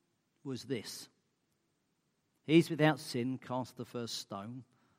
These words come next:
They all left. It was just Jesus and the woman. We all struggle we don't want to be a church that throws stones. I would love if you turn up at church and you admit you have an issue,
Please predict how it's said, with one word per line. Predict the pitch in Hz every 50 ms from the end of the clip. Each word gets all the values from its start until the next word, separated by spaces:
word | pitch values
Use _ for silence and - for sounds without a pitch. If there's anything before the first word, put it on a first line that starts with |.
| _ _ _ _ _ _ _ _ _ _ _ _ _ _ -
They | 113 120 113
all | - 143 131 131 131 123 120
left. | 98 85 92 - - - _ - - - _ _ _ _ _ _ _ _ _ -
It | 117 90
was | 123 120 -
just | - - 131 113 - - -
Jesus | - 123 120 113 - 127 117 -
and | 117 104
the | 104
woman. | 98 104 95 90 87 87 90 - -
We | 139 123 127 135 151 160 170 180 190 185 185 -
all | 160 151 143 139 139 123
struggle | - - - - - - - 135 151 147 139 - 107 98 101 120 147 156 147 - - - - - _ _ _ _ _ _ _ _ _ _ -
we | 127 139 139
don't | 113 160 165 175 180 147
want | 156 147
to | 143
be | 131 143 139
a | 127
church | 123 - - 135 117 107 107 - - -
that | - 117 -
throws | - - 123 110 113 107
stones. | - - - - 107 98 92 85 87 - - - - - _ _ _ _ _ _ _ _ _ _ _ _ _ _ _ _ - - - _ -
I | 147 165
would | 165 156 160 139 151
love | 156 170 190 196 208 190 - - - - - - - - _ _ _ -
if | - 156 147 -
you | 165 156
turn | - - 160 160 160 160
up | 160 160 170
at | 156 -
church | - - 120 113 117 117 - 135
and | 127 127
you | 131 139
admit | 147 143 143 120 135 156 170 - -
you | 147 147
have | 123 151 160 135
an | 160 151 151
issue, | - 160 131 - - 123 117 120 123